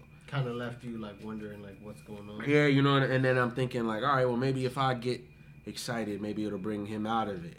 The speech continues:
Speaker 2: And then, like, me reacting just did nothing. He's just like, he's just looking at me and, like, nodding and just like, "Yeah, yeah," you know,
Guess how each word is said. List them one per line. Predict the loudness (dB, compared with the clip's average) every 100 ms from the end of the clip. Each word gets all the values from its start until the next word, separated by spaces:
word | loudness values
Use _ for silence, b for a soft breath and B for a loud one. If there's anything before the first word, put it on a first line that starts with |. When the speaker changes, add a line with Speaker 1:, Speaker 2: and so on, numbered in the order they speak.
| -12
Speaker 2:
And | -10
then, | -8 -8
like, | -10 -4
me | 2 2
reacting | 2 -2 -4 -6 -10 -14 -14 -20 -20 -20
just | -20 -12
did | -10 -10
nothing. | -12 -12 -16 -16
He's | -16 -14
just | -14 -14
like, | -12 -12 -14 B B B
he's | -10
just | -8 -2
looking | -2 -2 -4
at | -6 -8
me | -10
and, | -10
like, | -12 -6
nodding | -4 -2 -4 -8 -14 -20 B B -14
and | -12 -10
just | -10
like, | -10 -8
"Yeah, | -4 -4
yeah," | -2 -4 -6 -8
you | -4 -4
know, | -4